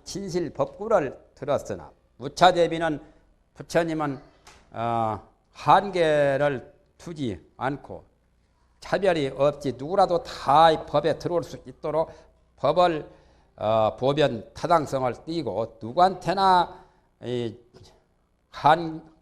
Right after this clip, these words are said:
한정된 법이 아니고 막을 찾자. 막음이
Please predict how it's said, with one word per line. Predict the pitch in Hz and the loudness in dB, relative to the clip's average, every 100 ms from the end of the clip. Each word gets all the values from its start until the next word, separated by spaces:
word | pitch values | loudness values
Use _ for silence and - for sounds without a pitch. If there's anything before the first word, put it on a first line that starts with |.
| _ | _
한정된 | - - 202 190 170 160 143 - - _ | 0 2 4 4 2 2 0 -4 -16 _
법이 | 147 143 120 - | -2 -2 -6 -4
아니고 | 120 151 113 135 175 - - _ _ _ _ _ _ | -4 -2 0 0 0 -4 -20 _ _ _ _ _ _
막을 | 127 165 156 | 4 4 0
찾자. | 135 - 113 131 135 - _ _ _ | -2 -2 2 2 0 -10 _ _ _
막음이 | - 123 151 147 131 | 0 2 2 -2 -4